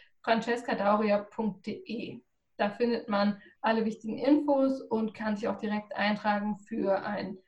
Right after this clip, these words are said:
Kennenlerngespräch, wo man einfach schaut, ähm, passt das überhaupt alles zu dir, brauchst du das,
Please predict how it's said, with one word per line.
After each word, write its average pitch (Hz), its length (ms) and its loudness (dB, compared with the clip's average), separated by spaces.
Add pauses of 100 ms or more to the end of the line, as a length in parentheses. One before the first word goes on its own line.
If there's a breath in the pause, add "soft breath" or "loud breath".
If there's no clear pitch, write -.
(160)
Kennenlerngespräch, 233 880 2
wo 220 60 -4
man 202 140 -2
einfach 196 280 -4
schaut, 202 380 -2 (320 soft breath)
ähm, 196 500 -4
passt 277 240 2
das 240 140 -2
überhaupt 214 320 2
alles 202 220 -2
zu 214 100 -8
dir, 214 260 -2
brauchst 220 400 2
du 233 60 -4
das, 214 340 0